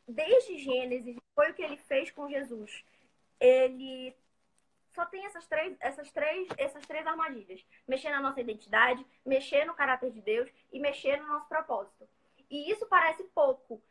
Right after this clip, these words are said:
mas são as nossas chaves principais pra gente ser quem a gente tem que ser em Deus. Então, é, não muda.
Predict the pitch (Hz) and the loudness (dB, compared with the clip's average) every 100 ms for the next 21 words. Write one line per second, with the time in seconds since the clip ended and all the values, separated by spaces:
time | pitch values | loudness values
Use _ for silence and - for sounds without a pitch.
0 | _ 269 302 320 339 339 339 320 330 330 | _ -6 -6 -6 -10 -10 -6 -6 -6 -10
1 | - 285 302 - - 349 427 494 - 294 | 0 0 0 -10 -14 -10 -6 -6 2 4
2 | 311 - - 302 311 311 - 330 320 - | 4 2 -10 -10 -10 -16 -14 -8 -8 -8
3 | 370 392 392 339 - 339 359 - 285 294 | -14 -12 -12 -14 -14 -14 -12 4 4 4
4 | 294 240 214 - _ _ _ - 269 269 | 2 2 2 -12 _ _ _ -4 -4 4
5 | 294 294 302 302 294 277 269 269 262 - | 4 6 6 4 0 0 0 -2 -6 -8
6 | 277 330 403 339 285 214 202 | -6 -6 -6 -10 -10 -10 -10